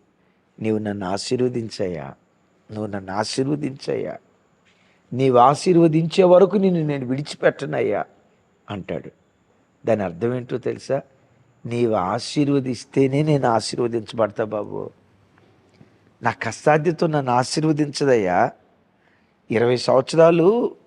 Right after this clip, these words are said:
పద్దనరాములో ఉన్నా, పద్నాలుగు సంవత్సరాల కష్టం వ్యర్థమైంది. Of course, ఆరు సంవత్సరాలు కష్టపడి సంపాదించా, స్థితిమంతుడినయ్యా. అయ్యా, నా కష్టాధ్యత ద్వారా సంపాదించబడిన డబ్బుతో నేను ఆశీర్వదించబడనయ్యా,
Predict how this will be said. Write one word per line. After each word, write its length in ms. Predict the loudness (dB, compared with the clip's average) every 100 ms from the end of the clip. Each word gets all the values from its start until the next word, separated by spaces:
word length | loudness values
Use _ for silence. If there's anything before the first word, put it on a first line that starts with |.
| _ _ _
పద్దనరాములో 720 | -4 0 2 6 6 6 6 4
ఉన్నా, 380 | 4 2 0 -4 _ _ _ _ _ -4
పద్నాలుగు 360 | 0 0 0
సంవత్సరాల 520 | 0 0 0 4 4 4
కష్టం 400 | 0 -2 0 2
వ్యర్థమైంది. 720 | 2 4 0 0 -2 -4 -6 _ _ _ 0 0
Of 60 | 2 -2
course, 220 | -2 2
ఆరు 200 | 4 4
సంవత్సరాలు 540 | 2 -2 0 2 2
కష్టపడి 500 | 2 -2 -2 -2 -2
సంపాదించా, 840 | 0 -4 2 2 4 0 0 -2 -2 _ _ _ _ -20
స్థితిమంతుడినయ్యా. 1040 | -6 0 2 4 4 4 4 4 2 0 -4 _ -6
అయ్యా, 420 | 2 4 4 0 -12 _ _ _ _ _ _ _
నా 180 | 2 2
కష్టాధ్యత 720 | 4 -2 -4 _ 2 4 0 -6 0
ద్వారా 380 | 6 8 6
సంపాదించబడిన 1080 | 4 -2 -4 4 4 4 -4 -6 -2 -2 -4
డబ్బుతో 640 | -4 -6 -2 0 2 2 0 -14 _ _ _ -8
నేను 260 | -6 -4
ఆశీర్వదించబడనయ్యా, 1400 | -6 -6 -4 -2 -2 -4 -8 -4 -4 -4 -6 -4 -4